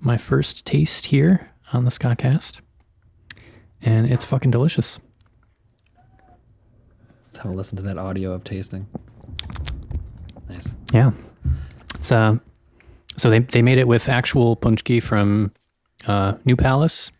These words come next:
Speaker 2: S-, that so confuses me. Like, so they had placed a large order for punchkis.
Speaker 1: Mm-hmm.
Speaker 2: And then they what?
Speaker 1: And they put it into the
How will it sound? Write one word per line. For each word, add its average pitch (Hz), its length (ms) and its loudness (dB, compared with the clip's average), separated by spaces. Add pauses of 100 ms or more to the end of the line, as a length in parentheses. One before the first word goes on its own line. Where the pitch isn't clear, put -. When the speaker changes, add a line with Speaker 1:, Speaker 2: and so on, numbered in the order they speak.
(300)
Speaker 2:
S-, - 260 -10
that 151 280 -2
so 143 260 0
confuses 113 540 -2
me. 101 180 -8 (280)
Like, 123 420 0 (340)
so - 160 -2
they 151 160 4
had 143 340 -2
placed 160 280 0
a 131 60 2
large 127 380 2
order 123 260 0
for 110 140 -6
punchkis. 104 600 -4
Speaker 1:
Mm-hmm. 110 320 6 (840)
Speaker 2:
And 120 180 0
then 123 180 2
they 120 300 2
what? 107 520 -4 (520)
Speaker 1:
And 101 240 2
they 104 160 2
put 113 220 0
it 113 160 0
into 120 560 2
the 113 420 0